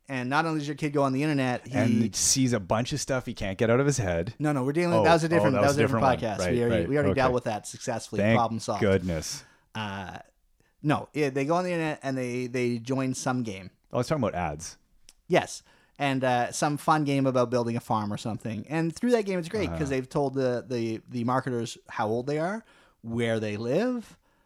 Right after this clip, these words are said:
Speaker 1: Uh, there's definitely, when they click on the different ads, it'll tell them what they like, what they don't
Speaker 2: Right.
Speaker 1: like.
Speaker 2: Yeah,
Speaker 1: And
Speaker 2: right.
Speaker 1: pretty soon they'll be targeting directly into your child's brain with
Speaker 2: Yeah, it's true.
Speaker 1: exactly what they need when they need it.
Speaker 2: I'm,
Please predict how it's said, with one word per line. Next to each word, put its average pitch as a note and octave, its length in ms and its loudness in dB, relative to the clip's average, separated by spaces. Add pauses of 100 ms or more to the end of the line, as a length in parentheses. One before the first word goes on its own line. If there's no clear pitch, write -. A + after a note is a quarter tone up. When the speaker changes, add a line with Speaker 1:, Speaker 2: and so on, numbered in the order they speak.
(140)
Speaker 1:
Uh, G#2+ 380 -4
there's A#2 260 0
definitely, B2+ 720 -2 (920)
when C3 240 2
they A#2+ 120 0
click - 360 -4
on C#3+ 120 4
the C3+ 80 0
different C#3+ 300 -2
ads, D#3 320 -2
it'll B2+ 140 -2
tell C3 200 -2
them B2+ 140 0
what B2+ 140 -2
they A#2+ 80 0
like, C3 280 0
what B2+ 120 -6
they A2 80 -4
don't C3+ 260 4
Speaker 2:
Right. - 0 -
Speaker 1:
like. C3+ 360 0
Speaker 2:
Yeah, F#2+ 200 0
Speaker 1:
And A2+ 200 0
Speaker 2:
right. - 360 -12
Speaker 1:
pretty F#3 220 -4
soon D#3+ 320 0
they'll C#3+ 120 2
be C3+ 120 -2
targeting B2 420 -2
directly C3 460 -2
into B2 120 -2
your A2+ 160 -4
child's A2+ 360 -4
brain G#2 400 -6
with G2 260 -14 (180)
Speaker 2:
Yeah, F2+ 140 -2
it's E2+ 100 -6
true. B2 100 -4
Speaker 1:
exactly G2 360 2
what B2+ 160 2
they B2 140 -2
need A#2 300 -2
when A#2+ 200 -2
they A2+ 120 -2
need G#2 180 -6
it. - 120 -16 (320)
Speaker 2:
I'm, A#2 220 -2